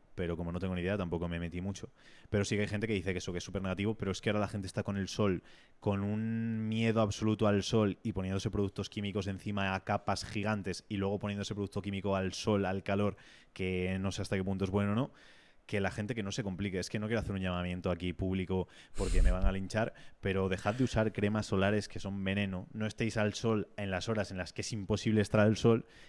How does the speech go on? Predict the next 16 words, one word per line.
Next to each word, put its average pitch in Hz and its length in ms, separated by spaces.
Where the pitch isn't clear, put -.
Id 117 220
trabajando 107 800
ese 107 200
moreno 104 360
poco 101 200
a 98 80
poco, 113 320
pero 98 160
el 95 80
sol 98 160
es 104 100
súper 104 280
saludable, 107 580
es 92 80
súper 98 260
sano, 104 360